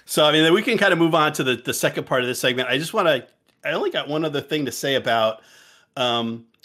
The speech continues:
this guy, the actor Donald Mu-, Muhich,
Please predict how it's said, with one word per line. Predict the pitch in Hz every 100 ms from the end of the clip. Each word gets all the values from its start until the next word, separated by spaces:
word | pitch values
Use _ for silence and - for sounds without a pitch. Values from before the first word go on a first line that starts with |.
| _ -
this | 156 -
guy, | 143 123
the | 131
actor | 156 - 175
Donald | 131 147 143 185 180 175 - _ 135
Mu-, | 123 147
Muhich, | 131 151 190 214 - -